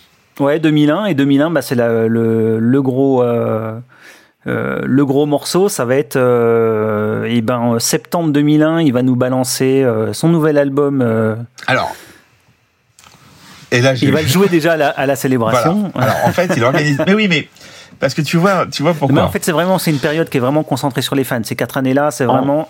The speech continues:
Speaker 1: dirigé
Speaker 2: en,
Speaker 1: vers les fans.
Speaker 2: en juin deux mille un, il fait la seconde célébration. Donc, il dit qu'il a entendu les critiques de la première. Bon, on, c'est, c'est à, c'est, c'est à voir. <laughs> Euh, et donc, il va être plus généreux.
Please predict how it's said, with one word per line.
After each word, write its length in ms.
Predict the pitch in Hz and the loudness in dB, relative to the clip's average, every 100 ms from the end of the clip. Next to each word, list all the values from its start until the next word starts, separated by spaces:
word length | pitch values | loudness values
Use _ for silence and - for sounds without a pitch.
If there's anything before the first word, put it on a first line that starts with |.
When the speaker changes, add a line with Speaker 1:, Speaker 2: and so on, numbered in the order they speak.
| - | -8
Speaker 1:
dirigé 480 | 123 120 139 143 156 | -6 -2 0 0 2
Speaker 2:
en, 40 | |
Speaker 1:
vers 100 | 135 | 2
les 100 | 131 | 0
fans. 160 | 123 123 | -2 0
Speaker 2:
en 160 | 131 | 0
juin 220 | 131 165 185 | 2 2 2
deux 120 | 147 | 0
mille 180 | 135 160 | 2 2
un, 100 | 190 | 2
il 60 | |
fait 100 | - | 0
la 100 | 107 | 0
seconde 420 | - - 160 170 156 | 0 0 0 0 0
célébration. 540 | 131 120 110 110 - 90 | 0 2 0 -4 -6 -8
Donc, 160 | - - | -10 -4
il 40 | |
dit 120 | 139 147 | -2 0
qu'il 140 | 131 | 2
a 40 | 127 | 2
entendu 340 | 147 160 165 | 2 0 0
les 100 | 143 | 0
critiques 340 | - 120 135 | -2 -4 -2
de 80 | 117 | 0
la 120 | 95 | 0
première. 640 | 92 - 107 143 190 180 - - | 0 -2 0 0 0 -2 -8 -10
Bon, 260 | 110 120 151 _ _ - | -6 -6 -8 _ _ -12
on, 60 | 90 95 104 90 | -8 -6 -6 -8
c'est, 340 | 92 - 90 87 | -6 -2 -2 -2
c'est 220 | - 95 | -2 0
à, 240 | 90 - - | 0 0 -4
c'est, 320 | - - - - | -4 -4 -4 -6
c'est 220 | - 98 | -2 -2
à 80 | 110 | 0
voir. 420 | 117 143 180 190 | 0 0 0 -2
<laughs> 40 | - - - - - - | -8 -12 -10 -14 -14 -4
Euh, 1500 | 117 120 120 117 117 107 107 110 107 104 104 104 110 107 90 | -2 0 0 0 0 -2 -6 -6 -6 -6 -6 -4 -2 -2 0
et 100 | 120 | 0
donc, 320 | 127 156 143 | 0 -2 -2
il 100 | 127 | -2
va 80 | 107 | 0
être 400 | 120 143 - 113 | 0 0 -2 -6
plus 200 | 92 160 | -2 2
généreux. 460 | 147 127 104 90 | 2 2 0 -2